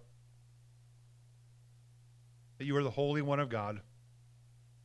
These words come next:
You are the Word become flesh. You are the God who put on human flesh.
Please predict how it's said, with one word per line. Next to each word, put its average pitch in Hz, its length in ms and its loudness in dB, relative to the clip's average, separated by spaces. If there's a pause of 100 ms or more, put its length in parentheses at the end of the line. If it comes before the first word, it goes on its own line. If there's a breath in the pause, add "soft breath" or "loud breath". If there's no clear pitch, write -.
(580)
You 139 140 -2
are 135 60 0
the 123 80 -2
Word 139 540 2 (600)
become 131 280 -4
flesh. 139 380 2
You 139 120 -2
are 131 80 2
the 123 100 -6 (200)
God 135 520 4 (480)
who 127 60 -8
put 160 280 -4
on 139 320 -2 (360)
human 156 420 -4 (640)
flesh. 131 520 -2